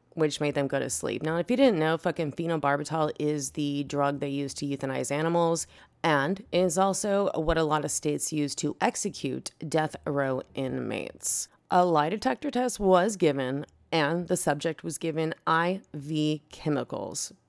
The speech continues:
Those chemicals, we don't exactly know, though.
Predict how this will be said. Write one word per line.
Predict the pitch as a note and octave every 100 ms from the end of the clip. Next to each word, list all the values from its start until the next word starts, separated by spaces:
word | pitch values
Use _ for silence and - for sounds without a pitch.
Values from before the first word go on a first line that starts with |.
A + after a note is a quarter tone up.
| _
Those | D3 C#3+ -
chemicals, | D#3+ E3 E3 F#3+ F3
we | D3+ D#3+
don't | D3+ C#3+ C#3
exactly | B2 C#3 C3 B2+ B2+
know, | A2+ -
though. | F2+ E2 G#2